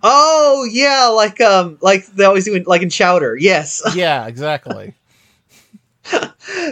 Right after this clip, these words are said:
Speaker 1: Man, it is, um, yeah, Lothar is,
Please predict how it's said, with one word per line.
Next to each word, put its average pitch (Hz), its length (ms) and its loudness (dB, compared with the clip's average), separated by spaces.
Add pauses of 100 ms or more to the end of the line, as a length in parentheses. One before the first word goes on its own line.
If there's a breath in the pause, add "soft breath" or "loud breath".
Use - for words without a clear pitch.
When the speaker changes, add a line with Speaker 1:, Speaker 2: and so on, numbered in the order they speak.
(120 loud breath)
Speaker 1:
Man, 190 240 0
it 247 180 2
is, 262 200 -2
um, 196 400 2 (160)
yeah, 202 100 0
Lothar 311 540 0
is, 240 420 -6